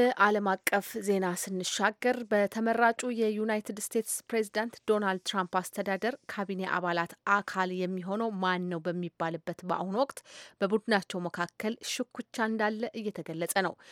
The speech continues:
ትራምፕ ትናንት ማታ በትዊተር ገጻቸው ባስተላለፉት መልእክት የአንድ ሳምንት ጊዜ ያስቆጠረው የስልጣን ሽግግሩ በጥሩ መልክ እየተካሄደ ነው ብለዋል። የካቢኔ አባላት የሚሆኑትንና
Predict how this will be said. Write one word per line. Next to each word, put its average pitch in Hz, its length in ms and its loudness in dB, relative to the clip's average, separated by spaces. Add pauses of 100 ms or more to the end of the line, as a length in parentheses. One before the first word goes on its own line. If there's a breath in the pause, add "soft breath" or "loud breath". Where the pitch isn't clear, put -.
(240 loud breath)
ትራምፕ 262 380 2
ትናንት 202 360 0
ማታ 190 400 0
በትዊተር 180 720 -2
ገጻቸው 226 580 -4
ባስተላለፉት 160 800 -6
መልእክት 220 500 -2 (640 loud breath)
የአንድ 185 640 0
ሳምንት 175 460 -4
ጊዜ 208 220 -4
ያስቆጠረው 208 760 0
የስልጣን 185 560 -6
ሽግግሩ 214 380 -4 (140)
በጥሩ 208 420 -2 (100)
መልክ 226 240 -6
እየተካሄደ 214 640 -6
ነው 226 160 -4 (180)
ብለዋል። 156 400 0 (560 loud breath)
የካቢኔ 233 720 4
አባላት 175 460 2
የሚሆኑትንና 175 920 -4